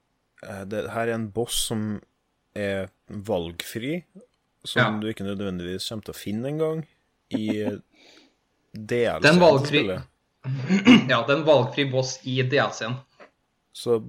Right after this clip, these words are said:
Speaker 1: på mange måter så kan du jo anse, eh, den bosskampen her som den siste bosskampen.
Speaker 2: Ja.
Speaker 1: Det er i stor grad
Speaker 2: Kind of.
Speaker 1: mulig at det her er den siste bosskampen du finner i spillet, i hvert fall, da.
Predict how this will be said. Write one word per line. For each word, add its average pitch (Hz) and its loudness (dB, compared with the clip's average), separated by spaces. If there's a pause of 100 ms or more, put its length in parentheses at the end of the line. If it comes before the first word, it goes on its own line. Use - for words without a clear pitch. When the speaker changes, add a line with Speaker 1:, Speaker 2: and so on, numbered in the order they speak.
(120)
Speaker 1:
på 123 -8
mange 117 -4
måter 139 -2
så 104 -6
kan 104 -6
du 90 -6
jo 98 -4
anse, 95 -6 (760)
eh, 90 -6 (580)
den 104 -4
bosskampen 92 -10
her 92 -6
som 92 -8 (100)
den 92 -8
siste - -6 (100)
bosskampen. 98 -8 (920)
Speaker 2:
Ja. 107 -4 (600)
Speaker 1:
Det 110 -6
er - -2
i 110 -6
stor 117 -4
grad 113 0
Speaker 2:
Kind 113 0
of. 113 -2
Speaker 1:
mulig 98 -4
at 95 -10
det 98 -6
her 101 -2
er 98 -2
den 95 -6
siste - -8
bosskampen 87 -10
du 92 -10
finner 107 -8
i - -6
spillet, 95 -6
i 107 -2
hvert 113 -4
fall, 92 -8
da. - -12